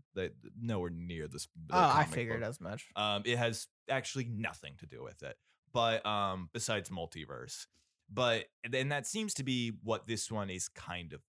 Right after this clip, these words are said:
Speaker 1: doing.
Speaker 2: Mm-hmm.
Speaker 1: The Spider-Verse in the comics is, like, there are these, these, this family of, like, vampire-like creatures and they are hunt, but they, but they only feed off spider people or spider totems, as they call 'em.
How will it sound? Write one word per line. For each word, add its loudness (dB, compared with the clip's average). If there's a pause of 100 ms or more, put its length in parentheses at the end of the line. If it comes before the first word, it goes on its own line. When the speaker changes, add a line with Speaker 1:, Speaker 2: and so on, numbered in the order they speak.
Speaker 1:
doing. -12
Speaker 2:
Mm-hmm. 6
Speaker 1:
The 0
Spider-Verse 2
in 0
the 0
comics -2
is, -6
like, -2
there 0
are 0
these, -4 (520)
these, -2 (220)
this -2
family -2
of, -2
like, -2 (340)
vampire-like 0 (100)
creatures -6 (380)
and 0 (120)
they 0
are 0
hunt, -2
but -4
they, 0 (200)
but -4
they 0
only -2
feed -4
off 0
spider -4
people -12
or -4
spider -4
totems, -8
as -6
they -6
call -10
'em. -18